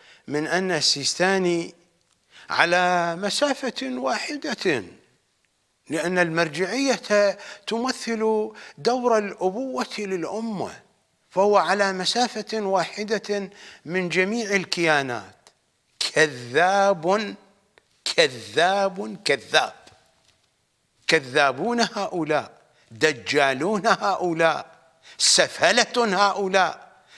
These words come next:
يضحكون عليكم. هكذا يفعلون. هذه النخبة السياسية التي اختيرت لكتابة الدستور،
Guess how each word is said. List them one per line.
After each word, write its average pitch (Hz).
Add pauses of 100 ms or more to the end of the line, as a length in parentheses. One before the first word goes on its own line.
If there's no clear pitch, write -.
يضحكون 175
عليكم. 254 (1700)
هكذا 359
يفعلون. 220 (1080)
هذه 254
النخبة 214
السياسية 208
التي 214 (1040)
اختيرت 277
لكتابة 202
الدستور، 196